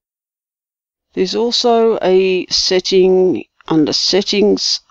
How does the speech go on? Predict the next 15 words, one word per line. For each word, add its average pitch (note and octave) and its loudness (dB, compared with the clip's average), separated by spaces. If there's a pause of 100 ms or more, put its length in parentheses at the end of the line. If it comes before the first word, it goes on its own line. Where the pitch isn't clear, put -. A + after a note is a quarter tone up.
(100)
for - -8
music F#3 2 (160)
before D3+ -4
you - -4
start. - -4 (320)
You E3 -2
make D#3+ -2
sure - -2
iTunes D3 -2
Match C#3+ 2
is C#3 -6
off - -4
if - -10
you D#3 2
are C#3+ -2